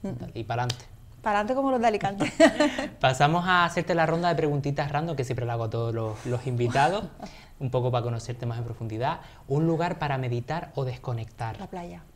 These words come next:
Speaker 2: ¿Qué playa en concreto?
Speaker 1: Eh, cualquiera donde huela a mar.
Speaker 2: Ujú.
Speaker 1: Cualquiera. Me relaja muchísimo el sonido de las olas. Me relaja. Soy adicta al mar.
Speaker 2: Qué guay.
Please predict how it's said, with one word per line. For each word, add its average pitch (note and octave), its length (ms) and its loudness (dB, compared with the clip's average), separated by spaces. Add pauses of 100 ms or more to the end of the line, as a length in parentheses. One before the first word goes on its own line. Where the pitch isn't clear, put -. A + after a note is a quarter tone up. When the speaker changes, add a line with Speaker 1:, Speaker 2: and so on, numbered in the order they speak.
(440)
Speaker 2:
¿Qué A#2 100 -6
playa C3 340 -6
en C#3+ 80 -6
concreto? B2+ 480 -10 (300)
Speaker 1:
Eh, G#3 220 -8
cualquiera G#3 1600 2
donde F#3+ 920 -2
huela G3+ 300 2
a G3 40 2
mar. G3 300 -2 (320)
Speaker 2:
Ujú. A#2+ 380 -4 (180)
Speaker 1:
Cualquiera. G3 540 -6
Me F#3 200 -8
relaja F#3 460 -8
muchísimo G#3+ 500 -6
el G#3 80 -6
sonido G3+ 400 -8
de G3 120 -4
las F#3+ 280 -10
olas. G3 500 -6 (720)
Me G#3 120 -4
relaja. F#3 360 -4 (220)
Soy G#3+ 380 0
adicta G#3+ 360 0
al G3 100 -8
mar. F#3+ 220 -8 (880)
Speaker 2:
Qué A#2+ 60 -14
guay. G#2+ 240 -14